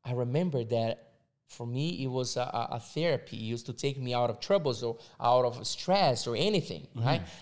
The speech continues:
Speaker 1: I'm like, "You know what? Am I just gonna buy a canvas? 'Cause I don't know where I'm gonna paint on a wall here."
Speaker 2: Yeah. <laughs>
Speaker 1: I'm like, "Am I just gonna buy a canvas and just paint and put my music, relax and just, you know, take the stress out of my body," right?
Speaker 2: Exactly.
Speaker 1: Painting.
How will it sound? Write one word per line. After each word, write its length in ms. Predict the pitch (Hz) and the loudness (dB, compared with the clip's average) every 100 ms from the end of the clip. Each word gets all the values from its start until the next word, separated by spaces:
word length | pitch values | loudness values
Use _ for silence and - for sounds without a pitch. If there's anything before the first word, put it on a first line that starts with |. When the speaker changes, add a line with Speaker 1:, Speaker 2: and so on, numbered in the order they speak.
| - | -12
Speaker 1:
I'm 80 | 147 | -6
like, 180 | 127 - | -6 -6
"You 60 | |
know 140 | 175 220 117 | -10 -8 -6
what? 180 | 131 165 - - - | -8 -10 -18 -20 -14
Am 140 | 131 | -10
I 40 | |
just 220 | 147 190 - | -8 -10 -8
gonna 160 | 180 | -6
buy 160 | 139 131 | -4 -2
a 100 | 120 | -4
canvas? 360 | - 117 143 | -4 -4 -2
'Cause 180 | - 135 | -4 -6
I 140 | - 143 | -4 -2
don't 140 | 165 | 0
know 60 | 143 | 0
where 200 | 117 120 | 2 2
I'm 120 | 123 | 2
gonna 180 | 117 113 | 0 -2
paint 320 | 113 131 120 | -2 -4 -2
on 80 | 123 | -2
a 60 | 110 | -2
wall 320 | 113 117 120 | 0 0 0
here." 260 | 127 156 | 4 4
Speaker 2:
Yeah. 60 | - - | 2 -2
<laughs> 140 | - - | -8 -4
Speaker 1:
I'm 120 | 160 | 0
like, 160 | 135 120 | 0 0
"Am 140 | 131 | -2
I 40 | 147 | -4
just 220 | 160 175 | -4 -4
gonna 160 | 185 | -2
buy 180 | 135 123 | 0 2
a 60 | 120 | 2
canvas 680 | 110 - 113 120 180 - - - - - | 0 -4 -2 0 -2 -2 -8 -16 -20 -10
and 160 | - 139 | -2 0
just 460 | 131 160 - - - | 0 -2 -4 -8 -10
paint 400 | - 156 190 185 | -2 0 0 -2
and 80 | |
put 140 | 143 175 | -6 -4
my 80 | 165 | -2
music, 380 | 190 190 202 196 _ - | -2 -4 -6 -8 _ -16
relax 540 | 196 254 320 170 139 139 | -8 -4 0 0 0 -4
and 100 | 139 | -2
just, 260 | 196 190 | -2 -2
you 80 | 226 | -2
know, 260 | 160 143 180 - - - | 0 0 -4 -18 -20 -2
take 180 | 185 151 | 2 4
the 80 | 156 | 2
stress 400 | - 196 175 151 | 4 6 6 6
out 220 | 151 151 | 6 8
of 140 | 147 | 6
my 160 | 139 135 | 6 2
body," 360 | 123 143 123 117 | 6 6 6 6
right? 180 | 165 - | 6 8
Speaker 2:
Exactly. 280 | 226 156 | 6 6
Speaker 1:
Painting. 460 | 180 185 180 123 113 | 4 2 0 -4 -6